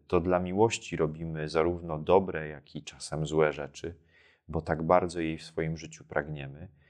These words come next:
E, ta miłość czasem bywa trudna do przyjęcia. Różne, e, różne czasami przeszkody w naszym życiu,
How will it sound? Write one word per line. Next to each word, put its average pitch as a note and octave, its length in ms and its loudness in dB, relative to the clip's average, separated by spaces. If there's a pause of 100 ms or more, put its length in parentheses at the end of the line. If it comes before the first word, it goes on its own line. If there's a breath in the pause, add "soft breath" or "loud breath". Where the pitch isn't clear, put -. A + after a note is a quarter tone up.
(320 soft breath)
E, D#2+ 240 2
ta - 260 2
miłość B2 760 0
czasem G2+ 520 2
bywa F#2+ 280 4
trudna G#2+ 640 0
do E2+ 120 -6
przyjęcia. E2 720 -6 (340)
Różne, F2+ 560 0 (480 soft breath)
e, D#2+ 400 -4
różne F#2 460 -2
czasami F2+ 520 -4
przeszkody G2 540 2
w E2 80 -6
naszym E2 340 -8
życiu, E2 400 -8